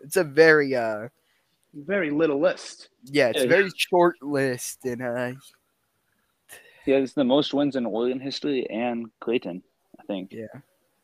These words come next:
Speaker 2: He's up there with the Blue Bloods. He's up there with Bill Self, your John Calipari's, your
Speaker 1: Yeah.
Speaker 2: Coach K's.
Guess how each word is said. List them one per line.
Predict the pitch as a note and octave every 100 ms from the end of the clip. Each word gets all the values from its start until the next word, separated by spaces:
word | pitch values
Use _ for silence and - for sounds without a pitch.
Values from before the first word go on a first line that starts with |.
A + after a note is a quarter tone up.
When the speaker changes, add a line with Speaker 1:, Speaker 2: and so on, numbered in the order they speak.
| _
Speaker 2:
He's | - B3
up | A3 A#3+
there | - F3+
with | E3+
the | D#3+
Blue | D#3+ B3
Bloods. | B3+ D3 C#3
He's | G#3+
up | A3+ A3
there | G#3+
with | D#3 -
Bill | F3+
Self, | F#3 - G#3 D#3 - _ _ -
your | D3
John | E3+ E3+
Calipari's, | E3 E3 D#3 - F#3 E3+ C#3 C3+ - _ _
your | D#3 D3
Speaker 1:
Yeah. | C3+ -
Speaker 2:
Coach | - E3 -
K's. | F3 F#3+ C3+ - -